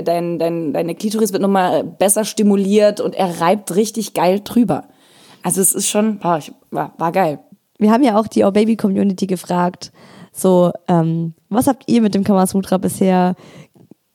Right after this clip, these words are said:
Speaker 2: in Verbindung gebracht? Habt ihr das schon mal ausprobiert? Äh, wie steht ihr dazu? Und wir haben <laughs> nur eine einzige Sprachnachricht von einer Frau,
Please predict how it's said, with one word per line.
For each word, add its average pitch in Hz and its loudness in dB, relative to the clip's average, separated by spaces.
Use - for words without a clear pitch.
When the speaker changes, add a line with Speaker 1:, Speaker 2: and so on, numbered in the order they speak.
Speaker 2:
in 247 2
Verbindung 254 2
gebracht? 208 0
Habt 220 0
ihr 190 -2
das 185 -4
schon 196 -4
mal 196 2
ausprobiert? 175 0
Äh, 165 0
wie 226 0
steht 226 0
ihr 190 2
dazu? 180 0
Und 202 0
wir 202 2
haben 262 2
<laughs> - -4
nur 254 4
eine 269 2
einzige 254 0
Sprachnachricht 220 -2
von - 0
einer 262 2
Frau, 196 -2